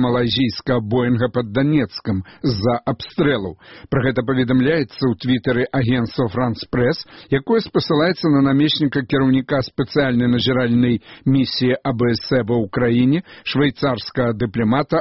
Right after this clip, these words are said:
Александра Хага. Агенцтва «УНІАН» перадае, што, паводле словаў Хага, з адлегласці прыкладна двух кіламетраў эксперты пачулі гукі стрэлаў артылерыі і з'ехалі з месца катастрофы.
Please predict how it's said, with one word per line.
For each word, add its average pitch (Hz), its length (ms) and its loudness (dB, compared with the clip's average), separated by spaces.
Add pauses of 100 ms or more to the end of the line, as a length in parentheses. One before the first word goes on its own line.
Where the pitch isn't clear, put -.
Александра 120 720 -2
Хага. 113 480 -2 (320)
Агенцтва 131 640 0
«УНІАН» 127 480 2
перадае, 139 480 0
што, 117 240 -4
паводле 117 480 0
словаў 107 400 0
Хага, 123 480 -2 (320)
з 131 160 2
адлегласці 190 560 -2
прыкладна 165 560 0
двух 147 240 -2
кіламетраў 156 640 0
эксперты 127 480 -2
пачулі 127 480 0
гукі 120 480 -2
стрэлаў 123 480 0 (240)
артылерыі 127 720 0
і 185 140 0
з'ехалі 123 560 0 (180)
з 113 200 -2
месца 123 400 -2
катастрофы. 120 840 -2